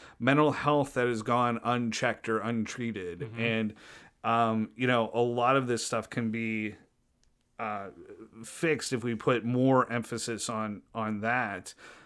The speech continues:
Speaker 1: um, than some of these crazy nonsense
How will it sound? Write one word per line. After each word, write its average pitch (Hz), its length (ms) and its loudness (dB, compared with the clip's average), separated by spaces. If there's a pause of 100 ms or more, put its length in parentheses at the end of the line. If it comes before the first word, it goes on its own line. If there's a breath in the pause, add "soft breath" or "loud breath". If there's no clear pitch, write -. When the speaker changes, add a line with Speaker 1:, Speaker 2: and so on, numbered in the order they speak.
(160 loud breath)
Speaker 1:
um, 107 540 -2 (160)
than 117 380 2
some 123 260 -2
of 120 60 0
these 110 260 -2
crazy 107 540 -2
nonsense 107 920 -6